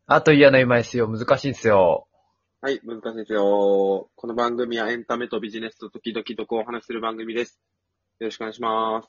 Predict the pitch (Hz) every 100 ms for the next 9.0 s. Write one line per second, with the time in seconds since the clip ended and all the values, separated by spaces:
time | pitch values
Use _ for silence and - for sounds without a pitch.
0 | _ 113 117 120 120 120 120 117 - -
1 | _ _ _ _ _ _ _ _ _ _
2 | _ _ _ - 104 104 104 90 82 _
3 | _ - 147 135 _ _ _ _ _ _
4 | _ _ _ _ _ - 131 139 - 156
5 | 147 147 180 165 110 101 98 104 101 107
6 | 113 90 - - 78 85 147 143 - 180
7 | 135 110 101 92 110 110 - - 131 139
8 | 131 120 - 135 110 87 76 76 71